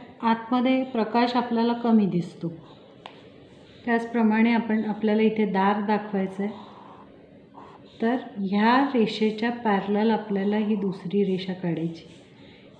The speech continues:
याच रेषेच्या parallel आपल्याला या बाकीच्या रेषा काढायच्या. या रेषेच्या parallel आपल्याला ही रेषा काढायची. अशा प्रकारे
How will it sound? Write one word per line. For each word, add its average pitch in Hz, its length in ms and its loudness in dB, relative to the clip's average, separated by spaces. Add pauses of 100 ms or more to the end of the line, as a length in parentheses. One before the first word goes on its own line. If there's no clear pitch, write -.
याच 247 300 4
रेषेच्या 220 540 0
parallel 202 480 0
आपल्याला 196 500 -2 (760)
या 196 120 -2
बाकीच्या 190 680 -2 (580)
रेषा 196 400 -2 (420)
काढायच्या. 165 580 -2 (1000)
या 226 340 6
रेषेच्या 233 560 2
parallel 208 540 0 (340)
आपल्याला 196 440 -2 (800)
ही 208 100 2
रेषा 160 300 -4
काढायची. 156 520 -14 (3000)
अशा 202 220 -2
प्रकारे 185 500 -2